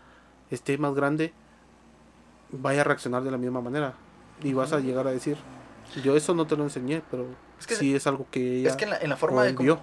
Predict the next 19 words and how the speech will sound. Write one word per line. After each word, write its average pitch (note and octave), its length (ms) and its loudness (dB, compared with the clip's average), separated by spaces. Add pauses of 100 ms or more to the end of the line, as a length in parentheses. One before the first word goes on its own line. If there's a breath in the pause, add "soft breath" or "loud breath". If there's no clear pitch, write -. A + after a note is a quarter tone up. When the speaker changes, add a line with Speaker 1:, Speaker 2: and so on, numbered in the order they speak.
(120)
Speaker 2:
en D3+ 80 -12
la C#3 80 -10
forma G3+ 280 -2
como D#3 180 -8 (220)
te D3+ 80 -8
miran D#3+ 280 -6
que D3+ 100 -10
vos D3 180 -4
tratás D3+ 280 -8
a F3 60 -16
tus D#3 120 -18
papás, - 380 0 (220)
te - 80 2
va - 60 4
a - 40 -4
tratar - 240 -2
a E3 40 4
vos. E4 320 2 (260 loud breath)
Speaker 1:
Correcto. C3 540 2